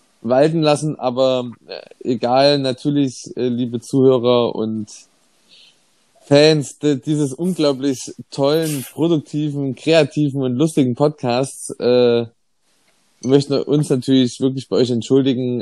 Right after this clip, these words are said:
Ähm, ihr habt jetzt lange nichts von uns gehört. Es hat ja verschiedene Gründe. Vielleicht werden wir das eine oder andere Mal drauf eingehen. Äh, Sascha hat da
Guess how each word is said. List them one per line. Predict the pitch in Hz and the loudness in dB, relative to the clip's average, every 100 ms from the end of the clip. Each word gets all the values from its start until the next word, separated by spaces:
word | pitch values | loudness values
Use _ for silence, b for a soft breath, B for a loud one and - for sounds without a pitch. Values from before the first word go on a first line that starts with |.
| - | -4
Ähm, | 110 110 113 110 110 104 _ _ _ - - _ - | -4 -4 -4 -6 -8 -12 _ _ _ -20 -20 _ 0
ihr | |
habt | 123 | 2
jetzt | 143 135 | 4 4
lange | 156 180 | 4 6
nichts | 170 143 | 4 2
von | 156 | 0
uns | 151 151 | 0 0
gehört. | - 131 139 165 160 - - _ _ _ _ _ _ _ _ _ _ _ _ _ | 2 4 6 6 4 -2 -18 _ _ _ _ _ _ _ _ _ _ _ _ _
Es | 143 | 0
hat | 151 | 2
ja | |
verschiedene | 131 131 180 175 | 2 2 2 2
Gründe. | 135 143 175 175 | 2 2 2 2
Vielleicht | 143 139 139 131 - - - | 2 2 2 0 -6 -20 -12
werden | - 135 139 | -4 -4 0
wir | 135 131 127 | 0 2 0
das | 120 117 | -6 -6
eine | 131 143 | -4 -2
oder | |
andere | 123 131 135 117 _ - - - _ | -4 -4 -4 -6 _ -20 -20 -20 _
Mal | - 131 | -8 -4
drauf | 131 123 | -4 -4
eingehen. | 127 151 143 147 143 131 | -2 0 0 0 -2 -10
Äh, | 117 | -10
Sascha | - 131 135 | -4 -2 -2
hat | 127 | 0
da | 123 120 | 0 0